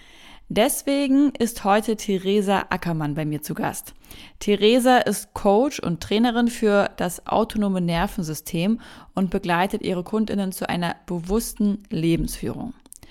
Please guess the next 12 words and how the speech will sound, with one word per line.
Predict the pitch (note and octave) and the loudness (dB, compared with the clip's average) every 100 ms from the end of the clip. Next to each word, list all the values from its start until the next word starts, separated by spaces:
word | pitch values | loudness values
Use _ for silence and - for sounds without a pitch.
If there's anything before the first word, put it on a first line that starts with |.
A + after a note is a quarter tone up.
| - - B3 G3+ | -20 -18 -16 -4
Das | F#3+ G3+ - | 0 0 2
Thema | - C#4 C#4+ | 2 6 6
Nervensystem | B3+ A3+ A3+ A#3+ C4+ B3+ B3+ - C4 B3+ B3 | 6 6 4 4 0 0 -4 -2 0 2 0
ploppt | - A#3+ A#3 - - | 2 2 2 -2 2
ja | G#3+ G#3+ G#3 G#3 | 6 6 6 4
schon | G#3 - A3 G#3+ | 0 0 2 4
seit | G#3+ - | 2 2
einiger | F#3 G3 F3 | 2 2 2
Zeit | E3+ - D3+ G3+ | 0 -2 -2 0
jetzt | B3+ - | -2 -2
überall | - A#3+ A#3 A#3+ | -2 2 2 2
auf. | - B3 C#4 | 4 4 4